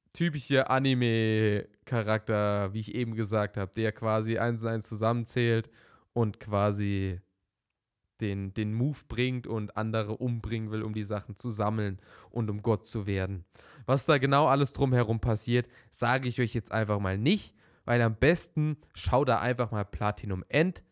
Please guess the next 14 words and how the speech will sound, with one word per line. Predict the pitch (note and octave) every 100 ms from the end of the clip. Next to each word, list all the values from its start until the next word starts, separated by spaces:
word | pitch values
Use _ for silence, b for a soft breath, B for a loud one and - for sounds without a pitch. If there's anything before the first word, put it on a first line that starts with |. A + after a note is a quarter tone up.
| _ _
Ist | C#3+ -
eine | A#2+
klare | - A2 A2+
Empfehlung | F#2+ G#2 - A#2 A2
an | G#2
der | G2 B2+
Stelle. | C3 C3+ C3+
Ich | B2 -
fand | C#3+ C3
die | A#2+
fünf | - D#3+ F3 F3+ - -
Episoden | C3 C3 A#2 C3+ C#3+
sehr | A2+ A#2 C3
unterhaltsam, | D3+ B2+ G#2+ G#2 A#2 - C#3 D#3